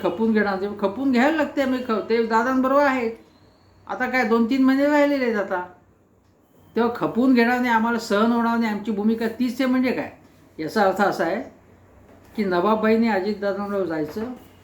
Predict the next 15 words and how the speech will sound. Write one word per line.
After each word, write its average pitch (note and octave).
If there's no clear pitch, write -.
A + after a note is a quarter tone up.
फडणवीसांनी A3
तसं A3+
स्टेटमेंट A#3+
करायचं D#3+
की, F#3+
त्यामुळे G3+
भाजपचे G#3+
जे A3+
भक्त E3
आहेत E3
किंवा E3+
भाजपचे G3
जे G3
सपोर्टर्स G#3+
आहेत, C3+